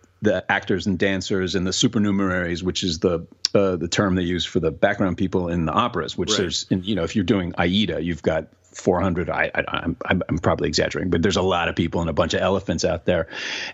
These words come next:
Speaker 1: And then, um, he also does cabaret shows. He just, I think he just won last year Best Male Vocalist in New York for his, uh, his cabaret act.
Speaker 2: Wow,
Speaker 1: So
Speaker 2: very
Speaker 1: he's
Speaker 2: cool.
Speaker 1: Yeah,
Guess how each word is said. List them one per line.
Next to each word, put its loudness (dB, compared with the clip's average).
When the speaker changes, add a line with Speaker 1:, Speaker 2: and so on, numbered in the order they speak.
Speaker 1:
And 4
then, 2
um, 0
he 2
also 0
does 0
cabaret 0
shows. -4
He -6
just, -4
I -4
think 0
he -8
just 0
won 4
last -2
year 2
Best 2
Male 2
Vocalist 0
in 2
New 4
York 2
for 0
his, 0
uh, 2
his 0
cabaret 2
act. -4
Speaker 2:
Wow, 2
Speaker 1:
So -10
Speaker 2:
very 0
Speaker 1:
he's -2
Speaker 2:
cool. 0
Speaker 1:
Yeah, 2